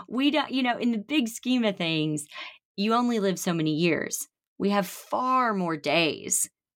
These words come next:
than we have years. And so, no, we're not gonna wait until January first again. It's April, and we're gonna get right back on track, and we're gonna s-, we're gonna keep going.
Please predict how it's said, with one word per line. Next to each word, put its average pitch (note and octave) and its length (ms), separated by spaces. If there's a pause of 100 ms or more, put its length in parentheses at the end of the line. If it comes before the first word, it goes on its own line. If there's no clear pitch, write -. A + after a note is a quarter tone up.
than F3 200
we D#3 80
have D3+ 200
years. - 520 (520)
And G3 220
so, F3 480 (140)
no, F#3 320
we're A3 100
not G#3+ 140
gonna E3 140
wait D3 120
until C#3+ 160
January C#3 400
first - 320
again. E3 320 (520)
It's F3 220
April, F#3 520 (200)
and F3+ 120
we're F3 120
gonna E3+ 140
get D#3+ 200
right D3+ 260
back D3+ 180
on C#3+ 140
track, - 320 (500)
and E3 140
we're D3+ 100
gonna D3 140
s-, - 260 (140)
we're D#3+ 140
gonna C#3+ 140
keep - 280
going. G2+ 460